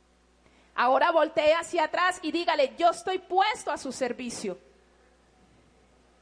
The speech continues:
Por eso, hermanos,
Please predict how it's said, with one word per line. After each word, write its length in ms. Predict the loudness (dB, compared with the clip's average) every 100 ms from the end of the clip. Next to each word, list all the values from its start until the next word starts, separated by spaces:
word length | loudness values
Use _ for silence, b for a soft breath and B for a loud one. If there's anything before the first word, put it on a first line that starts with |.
| _ _ _ _ _ _ _ _ _ _ _
Por 220 | 2 4
eso, 340 | 4 2 0 -2
hermanos, 680 | -2 0 -2 -2 -8 -8